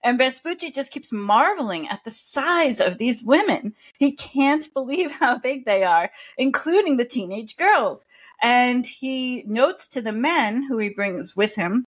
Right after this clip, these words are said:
"Let's take the two teenage girls on back to the ship and bring them as souvenirs back to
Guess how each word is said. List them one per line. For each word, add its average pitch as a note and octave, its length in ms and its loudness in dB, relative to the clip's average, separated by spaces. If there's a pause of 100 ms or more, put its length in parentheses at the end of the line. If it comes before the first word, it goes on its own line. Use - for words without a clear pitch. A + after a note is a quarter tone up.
(640)
"Let's G3+ 380 2
take A3 280 0
the A#3 80 -4
two A#3 220 0
teenage D#3+ 520 -6
girls D3 400 0 (680)
on G#3+ 240 -4
back G#3+ 320 0
to - 100 -16
the G3+ 100 -10
ship A3 300 -8
and A#3 140 -4
bring G3+ 180 0
them G#3 160 -2
as G3 100 -4
souvenirs F#3+ 640 -6
back D3+ 320 -2
to F3 360 -14